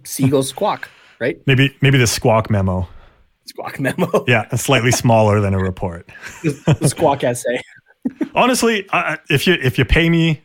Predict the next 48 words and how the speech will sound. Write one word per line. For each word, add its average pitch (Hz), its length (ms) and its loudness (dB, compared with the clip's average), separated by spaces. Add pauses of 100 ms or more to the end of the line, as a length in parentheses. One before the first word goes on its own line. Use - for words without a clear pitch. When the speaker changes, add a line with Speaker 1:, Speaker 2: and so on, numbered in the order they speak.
(120)
Speaker 2:
pay 151 140 0
me 139 120 4
more 131 280 4
than, 117 380 2 (140)
uh, 110 340 -2 (160)
we 113 120 -4
are 113 140 0
right 110 180 0
now, 113 360 0
which - 280 -12 (460)
any 101 160 -4
number 98 280 -2
times 101 460 -10 (540)
zero 95 360 -10
is 104 100 -20
still - 220 -16
zero. 95 280 -12 (140)
<laughs> - 280 2 (880)
Just - 200 0
joking, 92 340 -2
just - 180 -20
joking. - 160 -20 (300)
But - 300 -2 (320)
I, 175 140 2
I 170 100 0
would 226 80 0
honestly 180 260 0
be, 113 220 -2 (160)
be 113 80 2
down 107 200 0
to 98 60 -2
do 95 140 -2
a - 20 -4
Gulls 90 240 -6
podcast. 85 600 -14
Speaker 1:
It'd - 120 -18
be 359 80 -4
Speaker 2:
It's - 140 -8
Speaker 1:
fun. 240 200 -8 (520)
Speaker 2:
Yeah, 113 220 -2 (440)
but 123 180 -2
it 185 40 0
would 196 80 4
also 220 200 0
be 202 80 2
good 190 200 0
to 180 80 0
have 165 360 -2